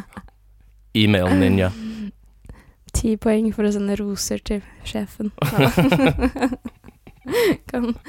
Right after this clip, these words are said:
Speaker 1: implementere mye rart, da.
Speaker 2: Ja.
Speaker 1: Kanskje det er lurt, hvis man starter nytt firma. Ja da. Så har man jo disse treningsappene, da.
Speaker 2: De er jo vi veldig glad i, og
Speaker 1: Ja.
Speaker 2: har jo laget egentlig en hel episode om det.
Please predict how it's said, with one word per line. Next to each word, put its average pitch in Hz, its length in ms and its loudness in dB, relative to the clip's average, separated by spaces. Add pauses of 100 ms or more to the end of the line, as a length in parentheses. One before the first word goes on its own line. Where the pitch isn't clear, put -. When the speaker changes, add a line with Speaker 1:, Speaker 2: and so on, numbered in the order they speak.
(260)
Speaker 1:
implementere 240 640 4
mye 214 160 2
rart, 226 240 2
da. 214 120 -4 (140)
Speaker 2:
Ja. - 120 0 (340)
Speaker 1:
Kanskje 247 220 -6
det 220 80 -2
er 208 80 -4
lurt, 240 260 -8 (140)
hvis 233 180 -10
man 233 140 0 (160)
starter 214 260 0
nytt 208 160 -2
firma. 214 240 -2 (160)
Ja 190 160 -2
da. - 280 -8 (600)
Så 302 140 4
har 269 100 8
man 254 140 2
jo 262 100 2
disse 247 220 0
treningsappene, 190 640 -2
da. - 80 0 (320)
Speaker 2:
De 110 160 4
er 101 60 6
jo 98 80 4
vi 98 100 4
veldig 82 180 -2
glad 82 200 0
i, 113 40 4 (220)
og 98 80 4
Speaker 1:
Ja. 95 80 6
Speaker 2:
har 98 220 4
jo - 20 2
laget 92 180 0
egentlig 90 280 0
en - 20 0
hel 92 160 2
episode 92 240 -2
om 101 100 2
det. 117 120 4